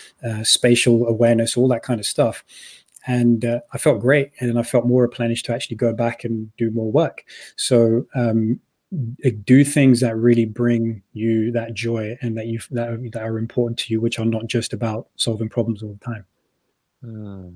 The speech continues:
Speaker 2: So really comprehensive answer, man. Practical things to do,
Speaker 1: Hmm.
Speaker 2: mental things to focus on. Uh, I hope that, hope that really, really helps 'cause, 'cause I
Speaker 1: Yep.
Speaker 2: can see the, the implications that a lot of that stuff will have. Um,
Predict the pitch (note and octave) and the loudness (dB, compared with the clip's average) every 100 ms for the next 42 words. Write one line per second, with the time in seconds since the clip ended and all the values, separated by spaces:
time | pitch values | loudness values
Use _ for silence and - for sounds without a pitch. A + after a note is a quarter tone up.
0 | E2 _ _ _ _ _ _ - F#2+ G2+ | -20 _ _ _ _ _ _ -16 -10 -8
1 | G2 G#2+ G2+ G2 G2 G2 G2+ - F2+ F2+ | -6 -6 -6 -6 -6 -6 -8 -10 -14 -8
2 | G2+ - A2 F#2+ G#2 F#2+ G2 G#2 G2+ - | -8 -6 -8 -6 -8 -8 -6 -4 -6 -10
3 | _ _ _ _ _ A#2 G#2 G2+ G#2+ G#2+ | _ _ _ _ _ -4 -4 -6 -6 -6
4 | G2+ - G2+ F#2+ - - G#2 G2+ G2+ - | -6 -6 -10 -10 -12 -6 -6 -6 -12 -10
5 | G2 G2+ - _ _ - F2+ F#2+ G2 - | -8 -10 -16 _ _ -12 -10 -8 -10 -6
6 | F2+ - G2+ - F#2 F#2 G2 F#2+ F#2+ F#2 | -8 -8 -12 -8 -8 -6 -8 -8 -8 -6
7 | F#2+ - - G2+ F2 - F#2 E2+ - - | -6 -8 -12 -14 -14 -14 -14 -14 -14 -8
8 | A2+ G2+ - B2 A2 G#2 F#2+ F#2 F2 - | -8 -8 -10 -6 -6 -4 -6 -8 -12 -16
9 | _ _ _ _ F#2+ F#2+ - G2 F#2+ F#2+ | _ _ _ _ -12 -12 -8 -8 -8 -10
10 | F2 F2 F2+ F2+ - - F2 F#2+ F2+ E2+ | -8 -6 -6 -4 -4 -6 -10 -10 -10 -6
11 | F2+ E2+ - _ F#2+ F2+ E2+ E2+ F2 | -6 -6 -10 _ -8 -6 -6 -6 -10